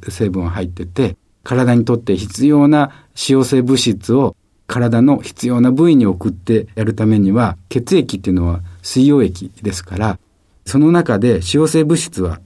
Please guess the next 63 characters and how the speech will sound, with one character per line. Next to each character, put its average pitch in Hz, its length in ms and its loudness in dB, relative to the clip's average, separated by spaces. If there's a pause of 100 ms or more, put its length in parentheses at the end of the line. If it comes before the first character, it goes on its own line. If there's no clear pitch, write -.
移 131 120 2
動 156 160 4
す 147 100 -6
る 143 60 -4
こ - 80 -4
と 120 100 -4
が 87 100 -4
で 87 120 -10
き 90 140 -8
な 87 100 -4
い。 87 80 -10 (360)
で、 - 100 -6
ア 151 60 0
ル 175 100 4
ブ 175 120 2
ミ 185 200 4
ン 185 120 4
に 185 120 4
乗 160 180 4
っ 156 60 -16
か 170 180 -4
っ 175 80 -4
て 196 360 -2 (100)
移 117 100 0
動 107 160 2
す 87 160 -4
る 143 100 2
と 92 140 -4
い 85 80 -4
う 85 60 -10
こ - 100 -20
と。 - 80 -20 (320)
そ - 140 0
れ 160 60 4
だ 156 100 2
け 151 260 0
ア 131 60 -4
ル 135 80 4
ブ 127 80 6
ミ 127 180 6
ン 123 40 4
は 113 80 2
非 120 160 -6
常 147 120 4
に 135 80 4
重 117 220 2
要 127 120 4
な 95 120 2
も 90 100 0
の 95 100 2
な 85 120 -2
ん 85 80 -6
で 87 40 -12
す - 120 -16
け 87 80 -12
ど 95 100 -10
も、 113 220 -4 (420)
ア 127 160 -4
ル 180 140 2
ブ 175 160 0
ミ 175 180 4
ン 165 120 2
と 160 360 0